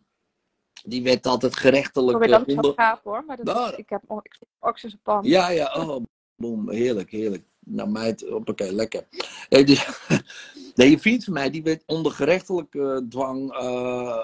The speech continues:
Speaker 1: om de zes weken werd hij opgenomen. Eh, <clears throat> ja, dus er, eh, was een vriend van mij. Nou, dan kwamen ze echt letterlijk in, in, in wit, zo'n busje, en met van die witte jassen. En dan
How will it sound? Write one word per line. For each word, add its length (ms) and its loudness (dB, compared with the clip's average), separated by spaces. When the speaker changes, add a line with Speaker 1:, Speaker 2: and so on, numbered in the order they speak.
Speaker 1:
om 200 -8
de 60 -6
zes 260 -2
weken 380 0
werd 160 -4
hij 80 -6
opgenomen. 580 -6
Eh, 260 -8
<clears throat> 300 2
ja, 260 2
dus 200 2
er, 360 4
eh, 240 2
was 160 0
een 60 -6
vriend 220 -2
van 80 -6
mij. 220 0
Nou, 300 -2
dan 140 0
kwamen 320 2
ze 120 0
echt 180 -2
letterlijk 460 2
in, 240 -10
in, 320 -16
in 180 -14
wit, 320 -4
zo'n 220 -14
busje, 400 0
en 80 -12
met 200 -10
van 140 -4
die 120 0
witte 280 0
jassen. 400 -2
En 80 -12
dan 220 -6